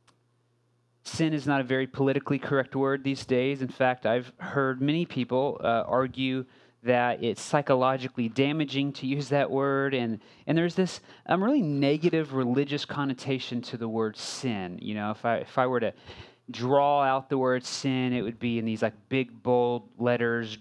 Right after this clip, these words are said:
dripping with red blood, and it's this very kind of Halloween-esque word, sin. Uh, what's,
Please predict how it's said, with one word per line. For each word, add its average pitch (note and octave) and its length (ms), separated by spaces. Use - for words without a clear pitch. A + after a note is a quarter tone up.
dripping C3 420
with A2+ 220
red A2+ 340
blood, A2 400
and G#2 160
it's - 140
this A2 140
very A2+ 280
kind A#2 260
of G#2+ 160
Halloween-esque B2 1600
word, B2 480
sin. G#2+ 800
Uh, B2+ 240
what's, C#3+ 320